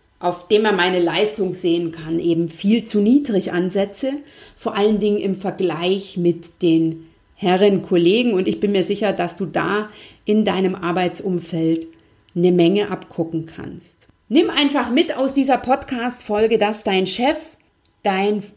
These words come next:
Gegenüber, dein Mandant, dein Kunde, dein Klient Erfolgsmeldungen erwartet und dass er Motivation, Selbstbewusstsein und Engagement höher bewertet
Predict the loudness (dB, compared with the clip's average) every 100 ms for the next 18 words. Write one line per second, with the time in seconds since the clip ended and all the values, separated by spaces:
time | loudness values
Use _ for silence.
0 | -10 -2 -2 -2 -2 2 4 6 4 2
1 | 0 -2 -2 -2 -4 -2 -4 -6 -2 0
2 | 2 0 -2 -4 -2 0 0 0 -2 -8
3 | 0 4 4 2 -4 -2 2 2 2 0
4 | -2 -4 -6 -4 -4 -4 -4 -4 -4 -10
5 | -20 -16 0 2 4 2 0 0 -2 -2
6 | -6 -12 -20 _ -6 0 2 4 2 0
7 | -2 -6 -2 2 2 2 -2 -2 -6 -4
8 | 0 2 0 -4 -8 -4 -2 -2 -4 -8
9 | -4 -2 -2 -4 -4 -4 -4 -6 -8 -4
10 | -4 -6 -6 -4 -2 -2 -4 -10 -18 _
11 | 0 4 6 4 4 2 -4 -10 _ _
12 | _ -4 -2 2 2 2 0 -2 -6 -6
13 | -6 -8